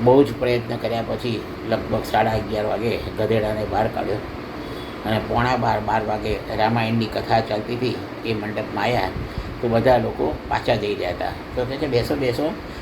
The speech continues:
હું આવી ગયો છું, આપણે રામાયણની કથા કરે, મારા આ શું કહો છો? હમણાં તો આપ કથા કરીને ગયા."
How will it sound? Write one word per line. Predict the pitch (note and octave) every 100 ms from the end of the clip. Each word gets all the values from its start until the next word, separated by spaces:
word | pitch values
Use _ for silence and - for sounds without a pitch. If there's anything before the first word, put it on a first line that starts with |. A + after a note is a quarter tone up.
| -
હું | B2+
આવી | A#2+ D3
ગયો | C#3 A#2+
છું, | G#2+ G2+ -
આપણે | A2+ A#2+
રામાયણની | A#2 A#2+ B2+ C3+
કથા | A#2+ A2+ C#3+
કરે, | B2+ B2+ C#3+ - B2+ C3 C#3 C3+ - - - -
મારા | A2+ C3+ C#3 B2+ -
આ | D3+
શું | D#3+ C3
કહો | G#2+
છો? | - F#2 - - - - - - B2
હમણાં | C3 D#3
તો | D#3+
આપ | D3 C#3+
કથા | C#3 D#3+
કરીને | E3 F#3 D3+
ગયા." | G2+ F#2+